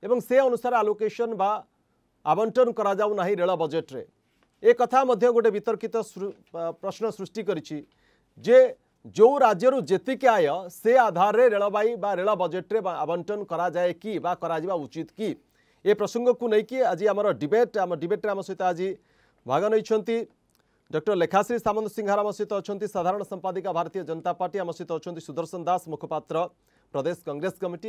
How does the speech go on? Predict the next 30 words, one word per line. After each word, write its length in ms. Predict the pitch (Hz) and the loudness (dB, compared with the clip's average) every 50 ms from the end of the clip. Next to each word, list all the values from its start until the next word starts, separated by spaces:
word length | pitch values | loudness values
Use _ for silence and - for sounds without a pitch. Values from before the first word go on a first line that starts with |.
| 214 185 | -6 -6
ଏବଂ 140 | 170 185 170 | -6 -8 -8
ଆମ 100 | 156 156 156 151 | -8 -8 -8 -10
ସହିତ 140 | 170 156 165 151 | -8 -8 -8 -8
ଅଛନ୍ତି 240 | 143 - 160 151 160 143 131 | -6 -8 -10 -10 -8 -6 -4
ଲଳିତ 220 | 135 147 143 - | -4 -4 -6 -6
ମୋହନ 160 | 160 151 156 147 - | -6 -6 -6 -6 -6
ପଟ୍ଟନାୟକ, 340 | 147 135 - 151 160 180 - - _ | -10 -10 -6 -6 -6 -6 -6 -8 _
ସଭାପତି 380 | 143 135 135 - 147 - - 175 156 | -8 -8 -6 -8 -8 -10 -10 -10 -8
ଓଡ଼ିଶା 300 | 135 131 123 - - 147 160 165 139 123 | -8 -10 -12 -6 -4 -4 -4 -4 -4 -6
ନାଗରିକ 320 | 123 123 135 139 135 - 147 | -6 -6 -6 -8 -10 -10 -14
ସମାଜ. 360 | 127 - - 139 117 107 107 110 110 | -14 -12 -12 -10 -10 -10 -10 -10 -12
ଆପଣ 120 | - 127 131 - | -12 -14 -16 -14
ସମସ୍ତଙ୍କୁ 480 | - 151 151 151 - 180 175 165 220 233 233 233 _ _ _ _ _ _ - | -12 -12 -12 -12 -10 -12 -10 -6 -4 -4 -6 -6 _ _ _ _ _ _ -14
ମୁଁ 80 | 143 135 | -14 -14
ସ୍ୱାଗତ 380 | - - 151 151 175 208 226 175 - | -10 -2 0 2 4 4 4 4 2
କରୁଛି. 180 | 214 196 - 233 220 208 | 0 0 0 -2 -4 -4
ପ୍ରଥମେ 200 | 185 202 196 214 | -4 -4 -4 -2
ଲଳିତ 220 | 202 185 233 170 175 | -2 -2 -2 -2 -2
ବାବୁ, 140 | 208 214 220 | -2 0 0
ଆପଣଙ୍କଠାରୁ 420 | 190 - 196 202 190 - 202 202 190 180 | 0 -2 -2 -6 -6 -6 -4 -2 0 0
ଆରମ୍ଭ 160 | 170 170 185 165 | 0 -2 -4 -4
କରିବା 160 | 196 196 190 190 | -4 -4 -4 -4
ପାଇଁ 120 | - 190 - - | -6 -8 -6 -6
ଚାହିଁବି 200 | 175 180 190 202 | -4 -4 -4 -4
ଏବଂ 140 | 185 190 170 | -6 -8 -8
ସଂକ୍ଷେପରେ 420 | - 185 160 143 - 190 165 185 170 | -8 -8 -8 -6 -8 -6 -4 -4 -4
ଆପଣଙ୍କର 280 | 160 175 180 170 175 151 139 | -4 -6 -8 -4 -4 -2 0
ରିଆକ୍ସନ୍ 360 | 151 170 170 175 - 196 180 165 | 0 -2 -2 -2 -4 -8 -8 -8
ମୁଁ 80 | 170 156 - | -10 -8 -4
ଚାହିଁବି 240 | 160 156 185 196 | -4 -2 -2 -2